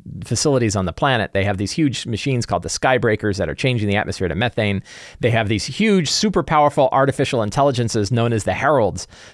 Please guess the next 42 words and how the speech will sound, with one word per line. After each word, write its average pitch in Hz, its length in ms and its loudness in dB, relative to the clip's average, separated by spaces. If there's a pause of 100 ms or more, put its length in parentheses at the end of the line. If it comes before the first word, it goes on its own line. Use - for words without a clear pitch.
that 123 280 0
exist 120 380 0
in 104 100 0
giant 120 340 0
spheres 107 540 2
that 104 180 0
are 101 140 0
controlling 113 540 0
a 98 60 2
lot 98 180 0
of 101 80 -4
the 98 60 -6
stuff. - 280 -2
And 143 160 0
they 139 60 2
have 127 220 0
armies 139 420 2
of 113 160 0
these 113 340 0
genetically 127 720 2
engineered, 117 720 0 (140)
uh, 104 460 0
genetically 123 520 2
engineered 110 300 0
soldiers 113 400 2
known 113 180 2
as 101 120 0
the 113 100 2
Orgolians. 107 680 0
This 98 120 -2
is 98 80 0
all 90 140 0
the 85 80 -8
Fourth 95 220 -2
Emperor. 98 240 -2
So 120 120 -4
the 110 60 -4
characters 151 460 2
have 110 80 -2
been 104 80 0
trying 107 260 0
to 95 160 0